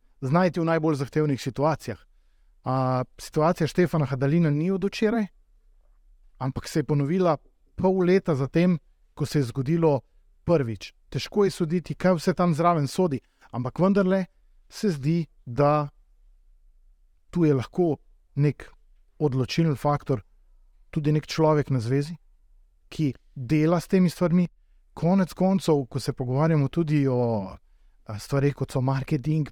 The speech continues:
P R in vse to, vse posod ogromno prostora za napredek in se mi zdi, da stvari stojijo. Ne vem, Jure, ti tudi prihajaš iz tega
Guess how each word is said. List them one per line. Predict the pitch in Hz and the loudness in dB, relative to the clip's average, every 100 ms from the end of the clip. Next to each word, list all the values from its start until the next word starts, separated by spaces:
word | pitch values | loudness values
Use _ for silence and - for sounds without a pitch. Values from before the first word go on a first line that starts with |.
| - | -4
P | 160 160 | 0 2
R | 147 147 139 | 2 0 -2
in | 127 113 | -6 -4
vse | 156 147 | -2 -2
to, | 143 123 _ - | -2 -6 _ -20
vse | - - 156 | -8 -2 0
posod | 160 - 156 - _ _ | -2 -2 -4 -4 _ _
ogromno | 135 123 139 165 160 | -4 0 2 2 2
prostora | 135 113 147 151 143 | -2 -4 0 2 2
za | 120 147 | 0 0
napredek | 143 143 143 151 156 - _ _ _ | 0 0 2 2 0 -4 _ _ _
in | 123 110 | -8 -6
se | 131 | -2
mi | 120 | -4
zdi, | 107 127 190 | -2 -2 -2
da | 147 139 151 165 - _ _ _ _ _ _ _ _ _ _ | 0 2 2 0 -4 _ _ _ _ _ _ _ _ _ _
stvari | - - 127 135 | -16 -4 0 0
stojijo. | - 139 120 117 107 - _ | -2 -2 0 -2 -4 -10 _
Ne | 139 | -4
vem, | 139 156 | 0 2
Jure, | 160 165 143 | 2 2 0
ti | 175 151 | -2 -2
tudi | 175 139 | -2 -2
prihajaš | 139 165 156 135 | -2 0 0 0
iz | - | -4
tega | 170 143 | -2 -2